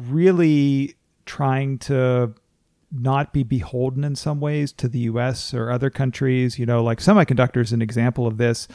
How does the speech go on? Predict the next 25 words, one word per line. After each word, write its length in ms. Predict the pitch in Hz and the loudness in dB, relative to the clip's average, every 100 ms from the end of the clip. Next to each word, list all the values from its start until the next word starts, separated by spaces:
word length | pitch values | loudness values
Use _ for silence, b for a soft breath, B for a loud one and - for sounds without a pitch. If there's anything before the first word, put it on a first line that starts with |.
| B B | B B
how 140 | - 127 | -2 0
there's 120 | 117 | 0
been 140 | 123 | 0
a 60 | 113 | 2
big 280 | 131 123 - | 2 2 2
push 380 | 135 120 - | 0 0 -2
to 100 | - | -6
replace, 720 | 123 120 - 127 117 117 - - b b b - | -4 -4 -4 -4 -2 -4 -10 -16 b b b -6
you 100 | 120 | -2
know, 100 | 113 | 0
non-, 640 | 113 120 120 120 117 110 _ - - | 0 2 0 0 -4 -6 _ -16 -16
you 160 | 202 131 | -6 -4
know, 100 | 113 | -4
sort 240 | - 123 | -4 -4
of, 140 | 113 110 - - | -4 -6 -6 -2
or 220 | 123 107 - - - _ _ | -2 -4 -14 -18 -20 _ _
non-Chinese 880 | 151 165 151 143 147 143 139 117 - - b b | 4 4 6 6 8 8 6 4 -4 -14 b b
sources, 520 | - 190 214 147 139 | 2 6 6 6 2
like, 200 | 127 123 | 4 2
from 200 | - 131 | 2 0
the 100 | 120 | 2
U 160 | 113 120 | 4 6
S, 440 | 127 123 - - - b b b | 6 4 0 -8 -18 b b b
uh, 420 | 151 123 120 117 117 _ _ 339 180 - | -6 -2 0 -2 -4 _ _ -18 -18 -6
or 240 | 147 123 | -2 -2